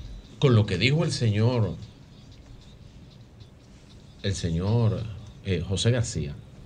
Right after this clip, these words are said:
Diego José García, la victoria es de Joan.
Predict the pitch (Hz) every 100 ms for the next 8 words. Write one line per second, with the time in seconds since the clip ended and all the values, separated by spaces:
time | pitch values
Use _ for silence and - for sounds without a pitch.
0 | - - - - 101 117 92 80 - 107
1 | 98 - 107 - - - - - - -
2 | - - - - - - - 110 110 110
3 | 101 107 123 123 147 110 78